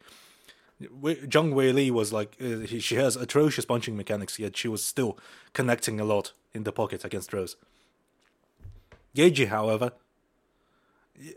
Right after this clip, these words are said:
yeah, he's consistently more efficient. Uh, he showcased some ne-, ne-, neat new, neat new boxing tricks here and there. Particularly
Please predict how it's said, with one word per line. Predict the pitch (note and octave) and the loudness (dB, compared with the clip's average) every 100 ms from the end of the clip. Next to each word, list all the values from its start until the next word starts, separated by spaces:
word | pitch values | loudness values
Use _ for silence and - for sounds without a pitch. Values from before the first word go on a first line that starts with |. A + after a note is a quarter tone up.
| D#3 | -6
yeah, | D#3+ D#3 D#3 | 2 4 6
he's | E3 C3+ | 4 2
consistently | - B2+ - D#3+ D3+ C3 | 2 0 0 0 0 0
more | A#2+ B2+ B2 | 2 4 4
efficient. | A2+ A2 - C#3+ - _ - | 2 0 -2 -4 -8 _ -12
Uh, | G#2+ G#2 G#2 | -6 -4 -2
he | G2 | -2
showcased | G#2+ - C3+ C3+ A#2+ | -2 0 2 2 2
some | - A2 G#2 - | 2 0 -4 -8
ne-, | A#2+ | -8
ne-, | C3 B2+ B2+ D3+ | -6 -6 -6 -6
neat | C#3 C3+ C3+ - | -4 -4 -4 -4
new, | B2+ A#2+ A2 G#2+ - - - - _ _ _ | -2 0 -2 -6 -20 -20 -20 -20 _ _ _
neat | A#2 B2+ D3+ - - | -4 -2 0 -2 -4
new | A#2+ B2+ C#3 B2+ | -2 2 4 4
boxing | A#2 A#2+ - C3+ | 2 0 0 -4
tricks | - D3 - | -2 -2 -2
here | A2 G#2 | -2 -2
and | F#2+ | 0
there. | G#2+ B2+ B2+ _ _ _ _ - - | 2 2 0 _ _ _ _ -20 -8
Particularly | A2+ B2+ - G#2+ G#2 G2+ G2 G#2 | -4 -2 0 0 0 -4 -6 -10